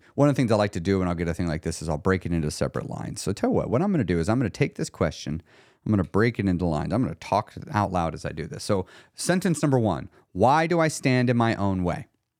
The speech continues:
That's a question. Number two is backstory. I am sure that weight is my biggest issue. I've lost and gained it, but never on the level I wanted.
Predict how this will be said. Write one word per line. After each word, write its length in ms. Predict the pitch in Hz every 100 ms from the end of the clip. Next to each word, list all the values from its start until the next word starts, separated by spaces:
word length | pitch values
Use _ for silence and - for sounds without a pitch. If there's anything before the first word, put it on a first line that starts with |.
| _
That's 180 | - -
a 40 | 101
question. 500 | 139 127 - - -
Number 240 | 110 110 107
two 640 | - 226 233 101 98 147 _ _ _ _ _ -
is 120 | 101
backstory. 680 | - 147 143 - 90 71 - _ _ _ _ _ _ _ _ _ -
I 160 | 120 160
am 220 | 196 185
sure 420 | - - 147 131
that 320 | 123 117 110 _ _ _ -
weight 400 | 98 123 180 185
is 160 | 131 110
my 160 | 110 104
biggest 460 | 104 135 139 -
issue. 460 | 120 107 - 67 - - _ _ _ _ _ _ -
I've 160 | 90 92
lost 360 | 110 135 -
and 160 | 143 113
gained 300 | 117 104 80
it, 240 | 65 - _ _ _ _
but 100 | 92
never 360 | 87 104 123 -
on 160 | 104
the 100 | 107
level 300 | 98 90 90
I 40 | 87
wanted. 500 | 85 76 - - -